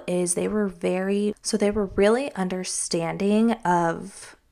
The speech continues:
winter sports athletes, right? Because Park City, Utah, I wasn't, you know, snowboarding. There are people who compete in snowboarding, skiing, right? Bobsled, you know, whatever winter sport, whatever winter Olympic sport, they, they were athletes. And so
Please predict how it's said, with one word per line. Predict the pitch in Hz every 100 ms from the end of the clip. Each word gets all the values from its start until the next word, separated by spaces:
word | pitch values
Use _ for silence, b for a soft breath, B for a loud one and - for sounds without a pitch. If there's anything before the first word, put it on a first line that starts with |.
| _ -
winter | 190 185
sports | 180 - 170 -
athletes, | 262 285 - - - - -
right? | 190 214
Because | 220 208 196
Park | 196 190
City, | 185 196
Utah, | 196 226 180
I | 180
wasn't, | 220 202 -
you | 180
know, | 180
snowboarding. | 175 220 226 214 208 214
There | -
are | 185
people | 208 202
who | 185
compete | 180 175
in | 170
snowboarding, | - 233 226 214 208
skiing, | 208 - 208 196 196 190
right? | 180 180 180 B B B
Bobsled, | 233 220 214 - 214 202 196 196
you | 190
know, | 185 180 - -
whatever | 202 208 262 262
winter | 196 196 190
sport, | 180 - - 180 185 180
whatever | 196 208
winter | 185 180 185
Olympic | 180 185 - -
sport, | - - 180 220 262 - _ -
they, | 175 180 170 165 - - -
they | 180
were | 185 -
athletes. | 277 - 190 - 190
And | 185
so | - 185 185